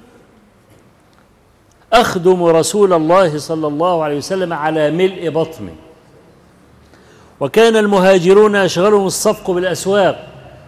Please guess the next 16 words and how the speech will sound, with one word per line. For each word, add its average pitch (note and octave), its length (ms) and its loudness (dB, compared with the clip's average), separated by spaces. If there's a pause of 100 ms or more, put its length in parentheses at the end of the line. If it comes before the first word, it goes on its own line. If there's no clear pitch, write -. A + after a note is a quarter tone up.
(100)
صفق - 320 -4
بالأسواق D#3+ 640 -4 (380)
يسقف F#3+ 440 -8
يعني، G#3 240 -6 (1160)
ما A2+ 80 -12
أنت A2+ 120 -12
عارف D3 220 -4
كل D#3 160 -6
واحد E3+ 160 -4
في - 60 -12
السوق F3 300 -4
يسقف F3+ 300 -6
يقول: F#3 160 -8
"قرب، F#3 380 0
قرب، F#3+ 380 -2
قرب"، G3 380 -2